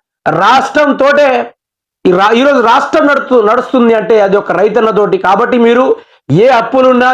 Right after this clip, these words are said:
ఏ పెట్టుబడులకు అప్పులు చేసుకున్నా, లేకుంటే రుణమాఫీ కాకపోయినా, మీకు పంటలలో లాభాలు రాకపోయినా, ఎట్టి పరిస్థితుల్లో ప్రాణాలు కోల్పోవడానికి దయచేసి మీరు ప్రయత్నాలు చేయకండి. ఈరోజు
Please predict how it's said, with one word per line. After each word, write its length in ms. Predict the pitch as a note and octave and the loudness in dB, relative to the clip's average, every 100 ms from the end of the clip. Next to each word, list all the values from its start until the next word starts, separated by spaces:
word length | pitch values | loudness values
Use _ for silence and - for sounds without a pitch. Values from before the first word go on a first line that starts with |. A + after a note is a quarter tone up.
| A3+ | 2
ఏ 20 | A#3 A#3 | 0 0
పెట్టుబడులకు 540 | G#3+ B3 B3 A#3+ A3 G#3 | 0 0 0 0 0 -2
అప్పులు 200 | A3 A#3 | -2 0
చేసుకున్నా, 400 | A3+ A3+ A3 G#3 A3 G3+ | 0 0 -2 0 0 0
లేకుంటే 360 | G3 G#3 G3+ G3 F#3+ - - | 0 -2 0 0 -2 -8 -6
రుణమాఫీ 460 | D#3 G3+ A#3 C4+ D4 C#4 | -4 -2 0 0 0 0
కాకపోయినా, 580 | C4 B3 B3 A#3+ A#3 A#3+ | 0 0 0 0 0 0
మీకు 160 | A3+ F#3+ - | 0 -2 -4
పంటలలో 380 | G3+ G#3+ B3+ A#3+ F3+ | -4 -2 0 0 2
లాభాలు 320 | A3+ B3+ C4 A#3+ | 2 2 0 0
రాకపోయినా, 460 | A#3 G#3+ A3 A3 G3+ - - - D#3+ | -2 0 0 0 -2 -4 -12 -4 -2
ఎట్టి 200 | G3+ D4 C#4 | -2 -2 0
పరిస్థితుల్లో 480 | C4+ B3+ A#3+ A#3 B3 - | 0 0 -2 0 -2 -2
ప్రాణాలు 320 | G3+ A3+ A3 G3 | -2 0 -2 0
కోల్పోవడానికి 560 | G#3+ F#3+ G3+ G3 F#3+ E3+ | -2 0 -2 0 0 0
దయచేసి 420 | F3+ B3 A#3+ A#3+ A3+ | 0 0 0 0 2
మీరు 120 | A3 G#3 | 0 0
ప్రయత్నాలు 380 | G#3 A#3 A#3+ A3 | -2 -2 -2 0
చేయకండి. 360 | A3 F#3 G3 F#3+ - _ _ - | 0 0 0 -2 -4 _ _ -4
ఈరోజు 360 | F#3+ C4 C#4 | 0 2 2